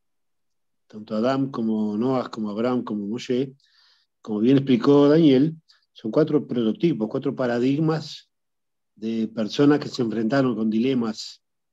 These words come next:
que son muy contemporáneos y que la Torá, la, la resolución de, de esos pro-, de esas situaciones y la actitud de ellos frente a cada situación,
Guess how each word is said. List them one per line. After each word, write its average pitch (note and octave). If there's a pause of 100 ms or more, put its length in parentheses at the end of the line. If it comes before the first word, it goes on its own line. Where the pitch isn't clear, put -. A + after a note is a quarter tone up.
(120)
que A2+
son G#2+
muy B2+
contemporáneos C3+ (640)
y B2+
que C3
la A#2
Torá, A#2+ (720)
la, G2+
la G2+
resolución G#2
de, A2
de G#2
esos G#2
pro-, A2
de A#2
esas A2+
situaciones A2
y G2
la G2
actitud C3+
de C3
ellos A#2
frente A2
a G2+
cada G#2+
situación, D3+